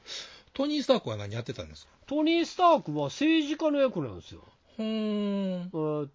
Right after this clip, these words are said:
Speaker 2: と、えーっとな、ルイス・ストローズっていう
Speaker 1: うん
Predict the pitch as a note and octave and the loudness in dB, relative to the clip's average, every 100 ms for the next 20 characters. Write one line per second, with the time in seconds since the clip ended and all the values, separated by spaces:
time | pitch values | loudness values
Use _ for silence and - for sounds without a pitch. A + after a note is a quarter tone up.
0 | _ - C#3 B2+ B2+ - _ _ _ _ | _ -6 -6 -6 -12 -20 _ _ _ _
1 | _ _ - C3+ B2 - B2 B2+ A2+ C#3+ | _ _ -10 -8 -8 -8 -6 -6 -4 -2
2 | A#3+ C4 - C#4 - - C4 B3+ B3 F#3+ | -2 -2 -4 -6 -6 -2 0 0 0 -2
3 | B2 C3+ - - G#2 G#2+ C#3 A3+ B3+ | -4 -10 -12 -10 -8 -6 -6 -4 -4